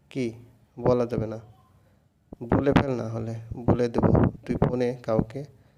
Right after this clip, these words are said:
হাম্পি জাম্পি দিচ্ছিলি।" "আশ্চর্য, তুমি খুব খারাপ তো। বলবি?" "সাগরিকাকে ওটার কথা বলো না, আমায় মেরে ফেলবে।" "কেন?" "কারণ ও চায় না ওর কোনো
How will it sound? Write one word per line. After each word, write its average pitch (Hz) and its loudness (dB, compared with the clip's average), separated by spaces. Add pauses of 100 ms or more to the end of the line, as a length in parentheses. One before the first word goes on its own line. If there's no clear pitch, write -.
(220)
হাম্পি 117 -4
জাম্পি 113 -6
দিচ্ছিলি।" 120 -16 (680)
"আশ্চর্য, 135 -6 (380)
তুমি 123 -6
খুব 120 0 (120)
খারাপ 117 0 (100)
তো। 147 -8 (460)
বলবি?" 117 -2 (840)
"সাগরিকাকে 113 -4
ওটার 113 -4
কথা 117 -10 (140)
বলো 117 2
না, 135 -6 (600)
আমায় 117 2
মেরে 110 0
ফেলবে।" 117 0 (760)
"কেন?" 123 2 (560)
"কারণ 113 -2
ও 120 2
চায় 117 -2
না 120 -2 (640)
ওর - 2
কোনো 120 4